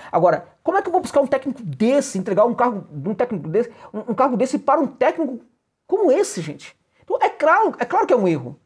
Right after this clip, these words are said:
Foi um grande erro. Agora, esse erro poderia se converter, como ele era uma aposta, em algo positivo.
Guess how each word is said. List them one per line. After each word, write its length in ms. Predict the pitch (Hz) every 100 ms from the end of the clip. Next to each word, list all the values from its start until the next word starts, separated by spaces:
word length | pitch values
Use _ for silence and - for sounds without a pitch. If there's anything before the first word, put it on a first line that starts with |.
| _ _
Foi 240 | - - 440
um 100 | 302
grande 240 | 285 233
erro. 380 | 220 180 139 160 _ _ - -
Agora, 240 | 320 330
esse 180 | 381 -
erro 160 | 370 392
poderia 240 | 320 311
se 120 | 311
converter, 560 | - 285 262 262 233 269
como 160 | 233 202
ele 80 |
era 100 | 170
uma 60 | 143
aposta, 440 | 143 196 220 147 - 190
em 40 | 359
algo 180 | 320 339
positivo. 600 | 311 381 - 277 269